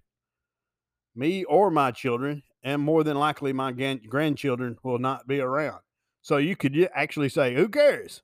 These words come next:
Well, you know, I do care. I don't, you know, future generations, I don't want them to perish because of my stupidity. But I think overall, what can you do about it?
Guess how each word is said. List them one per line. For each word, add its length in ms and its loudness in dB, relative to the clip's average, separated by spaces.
Well, 300 -6
you 100 -2
know, 140 -2
I 140 -2
do 200 -8
care. 340 -14
I 120 -4
don't, 340 -10
you 80 -6
know, 300 -14
future 400 -14
generations, 680 -10
I 120 0
don't 140 2
want 180 0
them 240 2
to 60 -4
perish 580 -4
because 360 2
of 60 -4
my 220 0
stupidity. 800 -4
But 380 4
I 100 -4
think 300 -4
overall, 640 2
what 180 -2
can 140 0
you 100 -4
do 160 6
about 220 -2
it? 60 -20